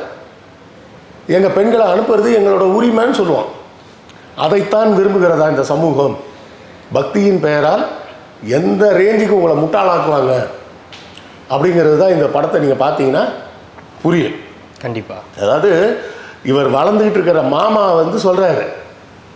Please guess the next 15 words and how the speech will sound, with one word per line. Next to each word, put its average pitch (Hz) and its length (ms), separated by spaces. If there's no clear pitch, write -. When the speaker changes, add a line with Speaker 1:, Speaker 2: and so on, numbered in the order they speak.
Speaker 1:
"இப்படி 147 200
மகாராஜை 202 340
எதிர்த்து 202 260
பேசுறியா, 180 340
வீட்டை 214 220
விட்டு 202 220
வெளில 226 140
போடான்றாரு." 151 520
யாரு 170 320
அவரு? 170 420
அவர் 147 220
மனைவியும் 185 720
மகாராஜ் 185 220
கிட்ட 160 260
அனுப்பிச்சிருக்காரு, 123 480